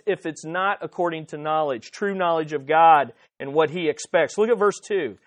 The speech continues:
"For I bear them witness that they have a zeal for God." Yeah, they're passionate, they're spiritual, they really get into what they're doing, but not according to knowledge. And we looked at all the impact of zeal without knowledge, and we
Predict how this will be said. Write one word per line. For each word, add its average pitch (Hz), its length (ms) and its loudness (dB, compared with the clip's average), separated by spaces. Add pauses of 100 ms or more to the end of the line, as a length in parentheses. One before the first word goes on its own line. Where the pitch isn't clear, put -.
(260)
"For 190 120 6
I 190 60 4
bear 202 320 2
them 247 220 -2
witness 147 540 -4 (380)
that 165 140 0
they 190 140 2
have 185 160 4
a 156 80 2
zeal 208 400 2
for 240 160 -2
God." 240 300 4
Yeah, 240 180 4
they're 247 160 2
passionate, 220 680 -2
they're 220 220 0
spiritual, 254 760 -6 (220)
they 277 140 4
really 370 320 2
get 339 220 -2
into 339 280 0
what 220 240 4
they're 220 140 -4
doing, 190 540 -2 (640)
but - 180 0
not 196 560 4
according 175 840 0 (460)
to 156 80 -4
knowledge. 139 680 -6 (300)
And 156 100 -8
we 170 100 2
looked 226 280 6
at 185 100 2
all 233 540 8
the 196 420 -6
impact 190 580 -2
of 147 180 -4
zeal 202 480 0
without 170 460 2
knowledge, 139 540 -2
and 131 80 -12
we 135 80 -10